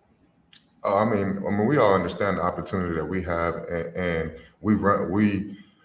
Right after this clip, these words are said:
the team goes as we go, and we understand that. Um, Carl does a great job of showing up to the meetings and putting us in great positions as far as Bryce, me,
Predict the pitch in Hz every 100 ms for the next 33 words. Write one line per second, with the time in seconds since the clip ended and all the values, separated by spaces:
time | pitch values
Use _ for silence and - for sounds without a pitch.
0 | _ - 92 - 127 101 107 95 87 98
1 | 95 82 82 80 90 98 98 87 - 87
2 | 87 87 87 82 82 82 82 - 107 101
3 | 101 87 85 90 90 90 87 82 - 98
4 | 92 90 87 - 82 92 92 90 90 -
5 | _ _ - 90 82 - 107 92 90 87
6 | 85 95 90 85 87 92 90 87 85 -
7 | 85 82 - - 87 90 87 - 87 90
8 | 90 90